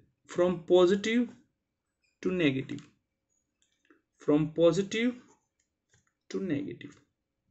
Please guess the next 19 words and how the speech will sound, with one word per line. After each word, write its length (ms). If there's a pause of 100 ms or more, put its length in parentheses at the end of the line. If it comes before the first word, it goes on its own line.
(1500)
Negative, 840 (300)
positive 600 (140)
attract 560
each 240
other. 260 (1800)
Positive, 560
negative 600 (100)
attract 540 (100)
each 300
other. 260 (160)
By 220
attraction, 800 (380)
the 180
force 460
is 200
in 140
direction 520
of 220
the 220